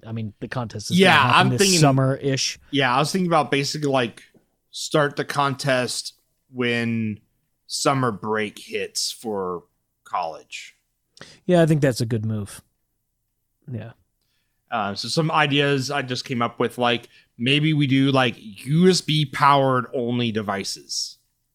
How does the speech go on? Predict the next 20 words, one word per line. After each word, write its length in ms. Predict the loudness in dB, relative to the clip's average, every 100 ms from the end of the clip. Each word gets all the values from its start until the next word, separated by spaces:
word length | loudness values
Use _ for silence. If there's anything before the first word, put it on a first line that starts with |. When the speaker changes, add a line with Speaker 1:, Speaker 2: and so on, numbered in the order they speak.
| -14
Speaker 2:
So 60 |
Speaker 1:
Mm. 500 | -8 -6 -2 2 4
Speaker 2:
anything 440 | 4 6 4 4 4
that's 220 | 2 2
U 100 | 0
S 100 | 0
B 120 | -2
powered. 320 | -4 -6 -6 -16 _ _ _ _ _ _ _ _ _ -20 -18 -16 -12
Speaker 1:
Okay. 260 | -10 -8 -8 -10 -18 -16 -16 -10 4
Speaker 2:
Um, 100 | 6
Speaker 1:
U 120 | 8
S 120 | 6
B 180 | 2 2
C? 560 | 0 0 2 2 0 -6 -20 _ _ -8
Speaker 2:
Could 100 | -4
be 100 | 0 0
C. 280 | 0 -2 -2 -8
Speaker 1:
<laughs> 100 | -6
Speaker 2:
I 80 | -2
didn't, 300 | -2 -4